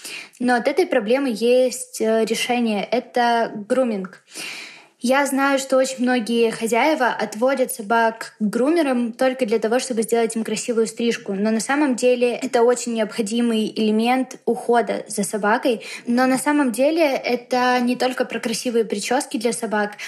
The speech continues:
это и о том, чтобы собака чувствовала себя комфортной, чистой и ухоженной. И третья порода, на которой я остановилась, мне кажется, она просто идеальна для меня, это Джек Рассел Терьер.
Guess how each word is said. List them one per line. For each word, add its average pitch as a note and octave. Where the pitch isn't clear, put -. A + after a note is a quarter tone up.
это B3
и A#3+
о A3+
том, B3
чтобы A#3
собака A#3
чувствовала A#3
себя A3
комфортной, A3+
чистой A#3
и A3
ухоженной. G3+
И A3+
третья C#4
порода, B3
на G#3+
которой A3+
я A3+
остановилась, G#3+
мне A3+
кажется, A3
она A3
просто A3
идеальна G#3
для G3+
меня, A3
это A#3
Джек G#3+
Рассел G#3+
Терьер. G3+